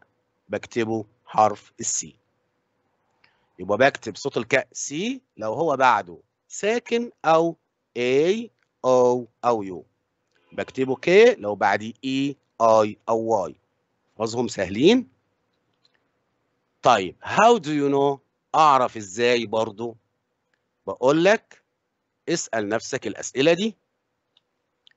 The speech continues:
Number one، is، is there an E, I or Y؟ هل الكلمة بتاعتك بعد الصوت الأول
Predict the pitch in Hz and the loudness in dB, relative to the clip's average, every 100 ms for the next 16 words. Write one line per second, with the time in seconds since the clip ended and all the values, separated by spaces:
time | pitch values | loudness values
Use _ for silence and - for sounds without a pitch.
0 | - 185 180 135 117 98 73 _ _ _ | 0 0 2 2 2 0 -4 _ _ _
1 | _ _ _ _ _ _ _ _ - 220 | _ _ _ _ _ _ _ _ 4 4
2 | 220 135 104 _ - 196 185 131 127 160 | 4 -4 -16 _ 0 2 2 0 4 6
3 | 160 98 78 - _ 110 113 113 - 147 | 4 2 -6 -20 _ -4 -2 -2 -4 -6
4 | 160 131 82 _ _ _ - 131 143 113 | -2 -4 -6 _ _ _ 2 4 6 4
5 | 92 120 120 110 123 139 160 _ _ _ | 0 0 0 2 2 2 0 _ _ _
6 | _ _ - 170 185 123 - 156 127 107 | _ _ -2 2 2 0 -2 -2 -2 -6
7 | - 139 131 101 90 110 139 110 107 - | -2 -2 -4 -12 -8 -4 -4 -6 -10 -10
8 | 143 110 - 127 123 80 | -8 -8 -2 0 0 -6